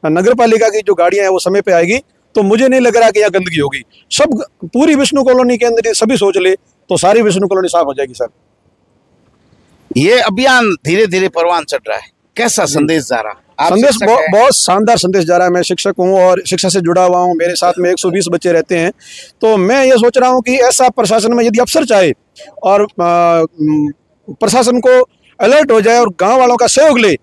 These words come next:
Speaker 1: तो पूरा बाड़मेर से साफ हो सकता है, कोई गंदगी नहीं रहेगी बिल्कुल।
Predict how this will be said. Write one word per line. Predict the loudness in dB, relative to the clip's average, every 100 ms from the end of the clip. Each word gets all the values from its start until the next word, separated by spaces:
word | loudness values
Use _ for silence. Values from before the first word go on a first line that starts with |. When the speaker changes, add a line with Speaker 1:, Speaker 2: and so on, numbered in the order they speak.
| _ _
Speaker 1:
तो | -6
पूरा | 0 0 2
बाड़मेर | 2 2 0
से | 0
साफ | 0 0
हो | -2
सकता | -4 -6 -6
है, | -6 _ _ 0
कोई | 0 2
गंदगी | 2 0 0
नहीं | 0 0
रहेगी | -4 -6
बिल्कुल। | -12 -6 -6